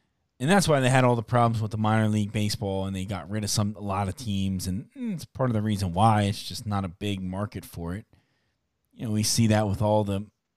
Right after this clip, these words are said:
minor league type things, the N B A with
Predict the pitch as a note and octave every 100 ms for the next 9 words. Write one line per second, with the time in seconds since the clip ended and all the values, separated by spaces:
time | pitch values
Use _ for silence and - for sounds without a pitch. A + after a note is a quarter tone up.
0 | _ _ _ _ _ _ A2 A2 A2 G#2
1 | G2+ G2+ G2 - G2 F2+ - _ _ _
2 | _ _ _ _ _ _ _ _ _ _
3 | _ _ _ _ - G2+ G2 F#2 F#2+ G2+
4 | F#2 F2+ G2+ G2 G2 G2 F#2 - G2+